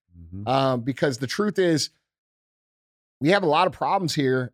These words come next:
Speaker 2: and all the solutions start with our own selves. So we try to, we try to balance the line of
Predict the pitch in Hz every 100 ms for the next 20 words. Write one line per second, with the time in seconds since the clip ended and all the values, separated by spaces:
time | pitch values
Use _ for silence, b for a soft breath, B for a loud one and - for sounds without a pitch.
0 | - 123 123 123 156 165 - 156 160 147
1 | 131 117 - - - 165 139 - _ 123
2 | 117 120 139 143 143 135 - - 143 104
3 | 85 - - _ _ _ _ - 107 101
4 | 98 - _ _ _ _ - 113 160 131
5 | 113 _ 131 - 147 107 - 131 147 135
6 | - 127 123 123 110 104 98